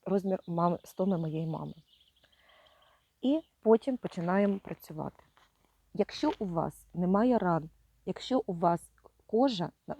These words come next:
навколо стоми повинна бути така, як на всьому вашому животі.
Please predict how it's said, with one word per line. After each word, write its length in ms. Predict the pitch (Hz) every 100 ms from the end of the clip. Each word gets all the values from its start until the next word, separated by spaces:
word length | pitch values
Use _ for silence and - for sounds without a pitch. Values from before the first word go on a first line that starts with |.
| 160 -
навколо 360 | 185 - 208
стоми 380 | 196 - 175 165 -
повинна 320 | 170 214 208
бути 220 | 175 190
така, 440 | - 180 - 196 240
як 200 | - 180
на 100 | 170
всьому 360 | 170 - 196 202
вашому 360 | 165 165 170 160
животі. 500 | 160 160 - -